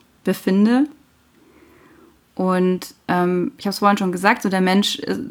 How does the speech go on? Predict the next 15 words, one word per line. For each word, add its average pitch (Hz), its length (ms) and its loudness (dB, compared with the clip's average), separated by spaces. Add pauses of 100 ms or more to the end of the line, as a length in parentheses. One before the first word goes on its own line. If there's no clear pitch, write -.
(120)
ist - 220 -8
von 196 200 0
der 196 100 2
Natur 254 600 2
sehr 196 280 0
weit 180 220 0
weg 208 300 -4 (160)
inzwischen. 233 640 0 (500)
Wir 180 120 -6
sind 254 180 6
aus 226 100 0
der 226 80 -2
Natur 202 280 -2
gekommen. 214 440 2 (1500)
Äh, 185 300 -4